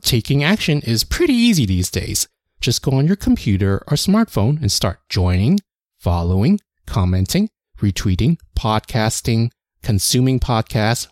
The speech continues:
watching, reading, and sharing. And because we chose O T to help others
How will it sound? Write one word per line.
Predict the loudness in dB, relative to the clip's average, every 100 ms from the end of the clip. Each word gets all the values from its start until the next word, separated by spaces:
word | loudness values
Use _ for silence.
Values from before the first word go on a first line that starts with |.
| -8
watching, | -2 0 0 -2 0 0 -4 _ _ -8
reading, | -4 0 0 -2 _ _ -4
and | 0 2
sharing. | 2 2 2 2 -2 -8 _ _ _ -4
And | -2
because | 0 0 0 -4 -10 -2
we | 0 2
chose | 2 2 0 -2 0
O | 0
T | 2 0 0
to | 0 -2
help | 0 -2 -2
others | -2 0 0 0